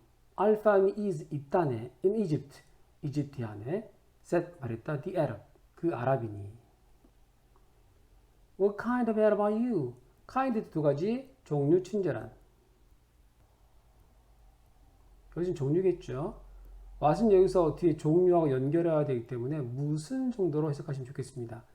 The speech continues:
무슨 종류의 아랍인이 너는? 어떻게 아랍인이 알파옘이 이집트에 있다는 사실도 모르니? 이런 의미가 되겠습니다. That's a good black woman.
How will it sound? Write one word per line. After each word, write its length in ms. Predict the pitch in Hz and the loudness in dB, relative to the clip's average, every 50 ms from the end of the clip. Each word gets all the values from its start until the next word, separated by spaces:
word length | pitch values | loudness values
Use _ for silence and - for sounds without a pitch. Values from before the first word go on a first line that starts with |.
| _ _ _ _ _ _ _ _ _ _ _ - | _ _ _ _ _ _ _ _ _ _ _ -4
무슨 460 | 139 147 170 180 226 269 277 262 247 | 0 2 2 2 2 2 2 2 2
종류의 680 | 208 220 214 214 208 208 202 196 185 180 185 214 226 233 | 4 4 6 6 4 4 4 4 4 4 4 4 2 0
아랍인이 840 | - 143 147 151 151 151 147 151 147 143 143 139 175 226 254 262 | -2 -2 0 0 0 2 2 0 0 0 0 -2 -2 -2 -2 -2
너는? 500 | 214 151 131 135 135 131 123 113 104 104 113 - _ _ _ _ _ _ _ - | -2 -2 0 0 -2 -2 -2 -4 -6 -10 -14 -20 _ _ _ _ _ _ _ -10
어떻게 220 | 147 - 196 208 | -8 -2 2 2
아랍인이 800 | 156 - - - 131 135 156 165 165 156 147 160 202 240 269 - - - - - _ _ _ | 2 2 2 -2 2 4 6 6 6 4 4 2 2 2 0 -4 -14 -20 -20 -20 _ _ _
알파옘이 1080 | - - 139 147 160 151 156 - 185 170 165 160 156 151 147 175 214 240 277 294 - - - - _ _ _ _ | -4 0 0 2 2 0 0 4 6 6 6 6 4 2 2 2 2 2 0 -2 -8 -14 -20 -20 _ _ _ _
이집트에 580 | - 160 156 185 220 214 - - - - 196 190 | -6 -4 -2 -2 -2 -2 -4 -10 -4 2 4 4
있다는 340 | 165 147 - - 165 156 147 | 4 4 2 0 0 0 0
사실도 340 | 139 135 123 135 135 170 | -2 -2 -4 -2 -2 -2
모르니? 640 | 151 123 117 123 127 151 151 135 113 104 110 117 - - | 0 0 0 0 2 2 2 2 0 -4 -6 -10 -8 -4
이런 220 | 151 151 160 156 | -4 -2 0 0
의미가 360 | 143 127 120 113 123 120 117 | -2 -2 -2 -6 -6 -8 -10
되겠습니다. 640 | - - 120 113 - - - 120 117 120 131 170 - - _ _ _ _ _ _ _ _ _ _ _ _ _ _ _ _ _ _ _ _ _ _ _ _ _ _ _ _ _ _ _ _ _ _ _ _ _ _ _ _ _ _ _ _ _ _ _ _ _ _ _ _ _ _ _ _ _ _ _ _ _ | -10 -12 -12 -12 -12 -14 -14 -14 -12 -12 -12 -12 -12 -16 _ _ _ _ _ _ _ _ _ _ _ _ _ _ _ _ _ _ _ _ _ _ _ _ _ _ _ _ _ _ _ _ _ _ _ _ _ _ _ _ _ _ _ _ _ _ _ _ _ _ _ _ _ _ _ _ _ _ _ _ _
That's 260 | - 160 156 143 - 151 | -6 -4 -4 -2 -2 -4
a 180 | 127 123 123 | -4 -4 -4
good 440 | 131 139 147 156 165 175 185 185 180 - - - | -2 2 4 6 8 8 8 6 4 0 -12 -12
black 560 | - 151 147 147 151 147 151 151 151 - - - | -8 -4 -2 2 2 4 4 2 0 -2 -6 -4
woman. 420 | - 165 156 139 123 107 101 101 | -2 0 0 0 0 -4 -6 -10